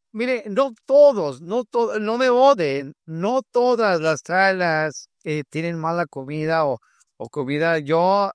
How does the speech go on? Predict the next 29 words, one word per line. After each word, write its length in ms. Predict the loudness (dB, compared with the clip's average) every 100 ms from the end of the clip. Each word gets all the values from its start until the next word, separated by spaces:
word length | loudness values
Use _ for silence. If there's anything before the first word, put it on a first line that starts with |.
| _ _ _ _ _ -18
soy 340 | -14 -2 -2
muy 200 | 0 0
amante 420 | 0 0 -2 -2 -4
de 100 | -4
comer 320 | -2 -2 0
en 80 | -2
las 120 | -4
trailers, 360 | -4 -4 -4
digo, 200 | -8 -8
porque 240 | -10 -6 -6
todos, 380 | 2 2 2 -4 _ _ _ _ _ _ _ _ _ -2
que 80 |
unos 160 | 0 2
taquitos, 680 | 0 -4 -4 -4 0 -2 0
una, 140 | -4 -2
algo 220 | -2 0
rapidito, 500 | -2 -2 -4 -2 0
digo, 160 | 2 0
no 80 |
pierdes 200 | 0 -2
el 100 | -2
tiempo 240 | -4 -2 -2
de 60 |
sentarte 380 | -2 -2 -4 -4
como 180 | -6 -4
Vicente, 380 | -4 -4 -6 -6
¿no? 120 | -10
Que 120 | -8
ya 160 | -4 -4